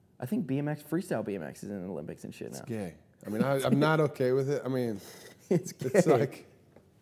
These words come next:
Speaker 2: I mean, s-, the competition skating is just,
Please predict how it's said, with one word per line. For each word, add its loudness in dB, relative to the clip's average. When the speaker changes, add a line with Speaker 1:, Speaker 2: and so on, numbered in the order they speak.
Speaker 2:
I 6
mean, 12
s-, 2
the 4
competition 4
skating 4
is -6
just, 0